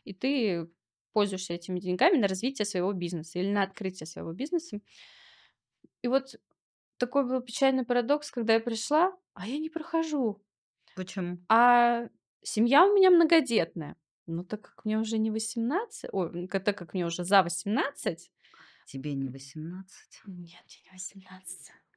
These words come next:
Speaker 2: <laughs>
Speaker 1: Мне скоро
Speaker 2: То есть,
Speaker 1: двадцать три.
Speaker 2: подожди, по возрасту?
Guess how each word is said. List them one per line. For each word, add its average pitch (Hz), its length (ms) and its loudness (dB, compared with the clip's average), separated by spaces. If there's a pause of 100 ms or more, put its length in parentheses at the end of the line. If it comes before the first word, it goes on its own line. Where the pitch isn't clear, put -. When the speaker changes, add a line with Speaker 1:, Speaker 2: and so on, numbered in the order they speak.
(420)
Speaker 2:
<laughs> - 760 0
Speaker 1:
Мне 202 280 -2
скоро 208 280 -4
Speaker 2:
То 190 80 -6
есть, 220 140 -6
Speaker 1:
двадцать 185 140 0
три. 175 160 0
Speaker 2:
подожди, 196 360 2
по 165 360 2
возрасту? 240 600 -4